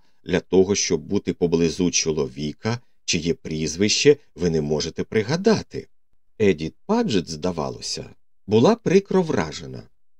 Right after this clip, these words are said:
"О, ні, сер, мені не хотілося б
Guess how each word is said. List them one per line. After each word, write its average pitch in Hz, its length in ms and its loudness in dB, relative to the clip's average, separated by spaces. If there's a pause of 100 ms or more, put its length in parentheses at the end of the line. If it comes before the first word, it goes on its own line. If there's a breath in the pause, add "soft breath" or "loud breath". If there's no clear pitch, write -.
(140)
"О, 110 220 4
ні, 175 320 4
сер, 76 540 -4 (480 soft breath)
мені 113 500 4 (280)
не 220 140 6
хотілося 95 760 2
б - 40 -8